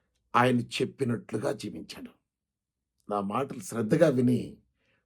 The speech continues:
వాటి ప్రకారం చేయాలి అని అంటే అలాగే చేశాడు. అవునా? దేవుని మాటలు శ్రద్ధగా విని తను పరిశుద్ధతలో, నీతిలో, న్యాయంగా,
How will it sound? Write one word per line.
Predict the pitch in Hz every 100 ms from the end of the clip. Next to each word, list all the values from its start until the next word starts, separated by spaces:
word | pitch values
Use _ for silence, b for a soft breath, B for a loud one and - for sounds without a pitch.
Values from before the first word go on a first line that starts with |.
| _
వాటి | 117 127 180 110
ప్రకారం | - 156 147 139 120 98 98 _ _ -
చేయాలి | - 123 135 135
అని | 110
అంటే | 98 92 - -
అలాగే | - 160 214 233 -
చేశాడు. | - - - - _ _ _ _ _ _ _ _ _ _ _ _ _ -
అవునా? | 104 117 180 - _ _ _ _ _ _ _ _ _ _ -
దేవుని | 175 208
మాటలు | 185 165 160
శ్రద్ధగా | 156 - 131 156 185
విని | 151 139 135 123 - _ _ _ _ _ _ -
తను | 127 131
పరిశుద్ధతలో, | - 147 185 - 185 185 180 180
నీతిలో, | 156 160 160 175 175
న్యాయంగా, | 156 143 165 190 175 147